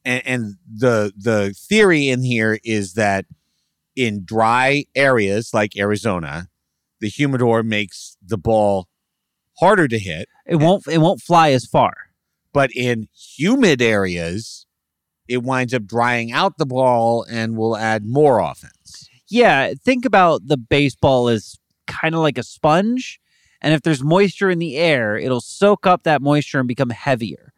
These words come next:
Speaker 2: When it's heavier, it's harder to hit. It's harder to hit for a far distance. It's hard to elevate, all that stuff. So, and when a sponge is really dry, it's light and it's easier to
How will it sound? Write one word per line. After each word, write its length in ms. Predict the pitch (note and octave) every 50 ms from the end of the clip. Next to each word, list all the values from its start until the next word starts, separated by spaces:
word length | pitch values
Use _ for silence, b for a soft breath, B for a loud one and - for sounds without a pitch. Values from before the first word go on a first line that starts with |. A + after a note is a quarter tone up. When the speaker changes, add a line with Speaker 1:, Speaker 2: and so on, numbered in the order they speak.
| _ _ _ _ _ _ _ _ -
Speaker 2:
When 140 | A#2+ A#2+
it's 120 | A#2+ A2 -
heavier, 680 | - G#3 A#3+ A#3+ G3 F#3 C#3+ C3 B2+ B2 A#2+ B2 -
it's 280 | - - A#2+ G#2 - -
harder 420 | - - B2+ C3 B2+ C3 B2+ B2+
to 400 | A#2+ - - - A#2+ A#2 A2 G#2+
hit. 280 | A2 A2 E3+ F3 F3+ - -
It's 100 | - -
harder 240 | A#2 A#2+ A#2 A#2 G#2+
to 60 | G#2+
hit 160 | A2 C3 -
for 300 | - - B2+ A#2 A2+ G#2+ - _ _ -
a 80 | - A#2+
far 240 | - - B2 A#2 A#2
distance. 440 | A#2+ D#3+ D3+ - D#3 C#3+ C3+ - -
It's 80 | -
hard 200 | - A#2+ A#2 A#2 G#2+
to 120 | G#2+ -
elevate, 380 | - A#2 A2+ A2+ G#2+ A2 G#2+ G#2+
all 120 | G#2 G2+
that 200 | G2 G2 - -
stuff. 260 | - - B2 F#2+ E2 - _ _ _ _ _ _ _ _ _ _ _ _ _ _ _ _
So, 580 | _ - - - F3 D#3+ D3 C#3 C3 B2+ B2+ - _ _ _ _ _ _ _ _ _ _
and 140 | - E3+ D3+
when 140 | D3+ D3+ D3
a 40 |
sponge 360 | B2+ - - F3 E3+ E3+ D#3+ D3
is 100 | B2+ B2+
really 180 | D#3 D3 C#3 B2
dry, 400 | - D3 E3+ E3+ D#3 C#3 C3+ B2+
it's 220 | A#2+ A2 - -
light 300 | A#2 A2+ A2+ A2+ G#2+ G2
and 80 | - G2+
it's 120 | F#2 -
easier 340 | A2+ G#2+ G2+ F#2 G#2+ G#2 F#2+
to 180 | F2+ F#2 F#2